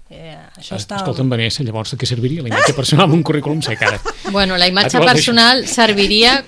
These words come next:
Speaker 3: quan arribes a l'entrevista.
Speaker 2: L'entrevista.
Speaker 1: Ah, que és molt important, no? Clar.
Speaker 3: Sí, sí, sí. Quan arribes a l'entrevista jo crec que has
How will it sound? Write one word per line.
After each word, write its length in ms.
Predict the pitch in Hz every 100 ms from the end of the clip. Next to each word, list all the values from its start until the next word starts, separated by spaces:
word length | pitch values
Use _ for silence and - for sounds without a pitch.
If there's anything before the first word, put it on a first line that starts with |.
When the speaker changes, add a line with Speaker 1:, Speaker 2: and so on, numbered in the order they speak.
| -
Speaker 3:
quan 200 | - 214 196
arribes 360 | 196 254 277
a 60 | 226
l'entrevista. 680 | 220 226 247 285 240 - -
Speaker 2:
L'entrevista. 540 | 214 - 311 294 -
Speaker 1:
Ah, 140 | 302 -
que 80 | 202
és 80 | 175
molt 100 | 196 208
important, 500 | 196 190 170 247 254
no? 160 | 208 262 262
Clar. 160 | 165 220
Speaker 3:
Sí, 400 | - 180 165 160
sí, 260 | - 160
sí. 260 | 156 - 147 151 _ _ - 240 220 -
Quan 160 | 170
arribes 320 | 170 170 170
a 80 | 185
l'entrevista 600 | 180 180 170 165 165 - 185
jo 100 | 175
crec 220 | 175 170
que 160 | 175
has 320 | 160 170 -